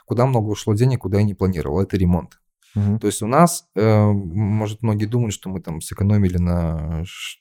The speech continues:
Speaker 1: на чем там мы могли, не знаю, на стенах, на ремонте, что мы оставили стену. Изначально была такая задумка. Я тебе потом покажу первый проект, который у нас был. И он процентов на девяносто совпал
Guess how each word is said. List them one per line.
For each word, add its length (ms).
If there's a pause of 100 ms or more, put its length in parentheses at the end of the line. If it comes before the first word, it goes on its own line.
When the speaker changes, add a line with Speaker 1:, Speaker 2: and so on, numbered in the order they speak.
(120)
Speaker 1:
на 160
чем 240
там 120
мы 140
могли, 380 (800)
не 100
знаю, 320
на 240
стенах, 540
на 120
ремонте, 520
что 180
мы 120
оставили 260
стену. 440
Изначально 520
была 200
такая 220
задумка. 320
Я 140
тебе 180
потом 260
покажу 460
первый 360
проект, 440 (480)
который 320
у 40
нас 180
был. 340 (220)
И 160
он 340 (640)
процентов 480
на 100
девяносто 680
совпал 760